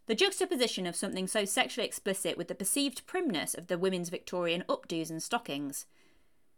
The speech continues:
I mean, of course, like most humankind, Victorians were having sex, so it's not so much of a jump for them to start taking pictures of it once they're able to, but it's still such a weird thing for me to see.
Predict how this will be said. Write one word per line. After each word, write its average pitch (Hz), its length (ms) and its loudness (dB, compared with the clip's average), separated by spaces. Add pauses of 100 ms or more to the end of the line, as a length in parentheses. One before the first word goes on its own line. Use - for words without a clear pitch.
(160)
I 240 60 2
mean, 269 140 6
of 285 100 2
course, 349 420 4
like 196 140 2
most 190 280 2
humankind, 190 580 4
Victorians 240 500 0
were 247 60 0
having 285 260 4
sex, - 520 0 (280)
so - 160 -2
it's 220 140 2
not 269 160 4
so 220 120 4
much 202 200 2
of 185 80 2
a - 20 -2
jump 190 320 0
for - 80 -6
them 185 160 2
to - 100 -4
start - 280 0
taking 180 260 0
pictures 175 320 -4
of 180 80 0
it 180 140 0
once 185 180 0
they're 170 220 2
able 175 260 0
to, 233 220 2
but 247 100 0
it's 233 120 -4
still 320 180 0
such - 180 -8
a 190 80 0
weird 175 320 0
thing 170 160 -4
for - 100 -10
me 170 140 -2
to 160 120 -8
see. 180 440 0